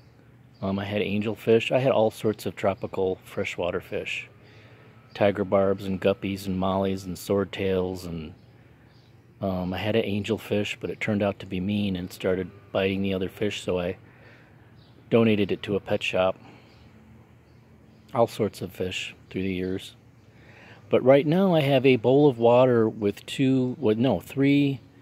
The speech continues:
Japanese, um, algae balls called Marimo.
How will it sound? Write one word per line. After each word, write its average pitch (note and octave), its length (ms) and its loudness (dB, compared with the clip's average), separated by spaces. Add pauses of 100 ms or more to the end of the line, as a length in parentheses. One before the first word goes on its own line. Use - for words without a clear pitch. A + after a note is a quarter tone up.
(280)
Japanese, A#2 680 2 (160)
um, F#2+ 380 -4
algae A#2 360 -2
balls E2+ 600 -4 (100)
called G2 320 0
Marimo. G2+ 520 0